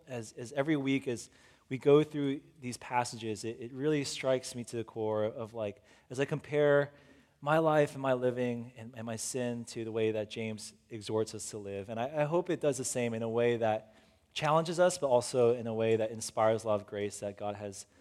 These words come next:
for you today. Well, <clears throat> this past week, I, uh, I was trying to deposit some cash into the A T M, and one of my bills kept getting rejected. And so out of, of frustration, I looked at the bill, and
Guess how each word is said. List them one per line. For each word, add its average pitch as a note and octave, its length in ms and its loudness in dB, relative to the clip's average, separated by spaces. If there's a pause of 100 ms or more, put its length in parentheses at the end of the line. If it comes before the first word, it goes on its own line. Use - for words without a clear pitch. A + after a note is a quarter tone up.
(200)
for A2+ 240 -2
you G#2+ 80 -2
today. G2 380 -6 (1120)
Well, D#3 380 12
<clears throat> - 40 4
this G3 480 10
past G3+ 320 4
week, D3 420 2
I, C#3 340 8 (120)
uh, B2+ 240 0
I C3 60 8
was D#3+ 420 6
trying G3 320 2
to G3+ 120 -6
deposit D3+ 400 4
some C#3 160 -4
cash B2+ 320 4
into B2 140 -12
the A#2+ 140 -6
A A2+ 60 -6
T A2 180 -8
M, G2+ 160 -2 (380)
and B2 320 0
one D#3 160 8
of G3+ 80 6
my E3 160 6
bills A#2+ 340 4
kept B2 220 -6
getting A#2 160 -4
rejected. G#2 560 -4 (340)
And A2+ 180 -8
so A#2+ 200 6
out B2 160 8
of, B2+ 160 6 (320)
of C3+ 140 8
frustration, D#3 580 6
I B2 80 6
looked D#3+ 220 6
at E3+ 60 -6
the E3 80 2
bill, A2+ 500 6 (380)
and B2 380 4